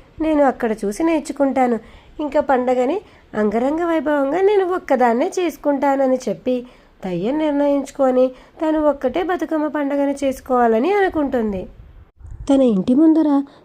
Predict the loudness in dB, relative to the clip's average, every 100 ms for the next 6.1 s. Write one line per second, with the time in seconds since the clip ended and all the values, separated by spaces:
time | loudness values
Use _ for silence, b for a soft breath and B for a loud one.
0 | -12 -6 -6 -4 -2 0 0 0 2 2
1 | 2 2 2 2 0 0 -2 -4 -2 0
2 | 2 2 2 -2 B B B -2 -2 -2
3 | -2 -2 0 -2 -4 -6 -8 B B -4
4 | 0 2 2 2 0 -2 -4 -4 -2 -2
5 | -2 -2 -6 B B -4 -2 -2 -2 -4